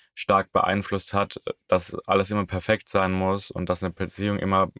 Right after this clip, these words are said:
noch besser werden muss und noch besser, wie man's immer theoretisch an den Aktienmärkten sieht. Ich finde, die Aktienmärkte sind ein tolles Beispiel für die Gesellschaft, weil irgendwann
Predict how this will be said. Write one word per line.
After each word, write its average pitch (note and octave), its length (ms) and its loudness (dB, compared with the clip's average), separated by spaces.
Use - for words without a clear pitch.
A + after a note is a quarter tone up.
noch G2+ 220 2
besser A2+ 360 4
werden G2+ 240 4
muss G2 120 -2
und G2+ 80 -2
noch G2+ 160 0
besser, A2 360 2
wie G2+ 100 0
man's G2 280 -2
immer G2 220 -2
theoretisch G2+ 480 -2
an F#2 80 0
den G2 120 0
Aktienmärkten G2+ 640 -2
sieht. A2 140 -2
Ich A2+ 80 -2
finde, C#3 140 -2
die - 40 0
Aktienmärkte G#2+ 360 -2
sind G2+ 120 -2
ein F#2+ 40 -6
tolles G2+ 220 0
Beispiel G2+ 340 -2
für F2+ 80 -12
die F#2 60 -2
Gesellschaft, F2+ 460 -2
weil F2 180 0
irgendwann A2 540 2